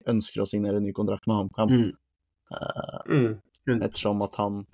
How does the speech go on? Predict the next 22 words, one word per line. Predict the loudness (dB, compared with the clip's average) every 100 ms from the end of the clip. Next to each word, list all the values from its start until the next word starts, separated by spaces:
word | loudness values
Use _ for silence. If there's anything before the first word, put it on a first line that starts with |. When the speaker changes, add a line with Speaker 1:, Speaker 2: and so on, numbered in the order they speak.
| -20 -20 _ _ -6
Speaker 1:
han | 0
spiller | 0 0 -4 -4 -4
lite, | -4 -6 _ -4 -4 -4 -4
han | -2
spiller | 0 -2 0 2 4 2 0
liksom | -2 -2
for | 2 2
andre | 2 0
laget, | 0 0 2 2
og |
det | 2
tror | 0 0
jeg | 2
ikke | 2
er | 2
noe | -2 -4
han, | -4 -6 -8 -12 _ _ _ _ _ _ _ _ _ -2
han | 0 2
ønsker | 0 -2 -2
å | 0
spille | 2 2 2
Eliteserien, | 2 0 -2 0 0 0 0